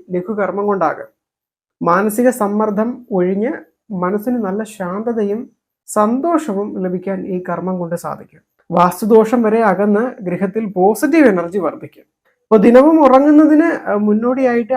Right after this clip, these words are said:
അടുക്കള ശുദ്ധി വരുത്തിയതിനു ശേഷം ഒരു മൺചട്ടിയിലോ ഒരു പാത്രത്തിലോ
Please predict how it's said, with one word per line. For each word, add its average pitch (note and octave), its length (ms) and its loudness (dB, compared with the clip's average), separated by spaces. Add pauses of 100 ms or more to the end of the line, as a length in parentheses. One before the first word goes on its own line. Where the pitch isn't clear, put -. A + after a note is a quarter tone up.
അടുക്കള G3 340 -6 (260)
ശുദ്ധി F#3 340 -8
വരുത്തിയതിനു A3 520 -4 (100)
ശേഷം F#3 280 -8 (460)
ഒരു B3 220 2
മൺചട്ടിയിലോ G3+ 640 -4 (100)
ഒരു F#3 160 -4
പാത്രത്തിലോ E3 520 -6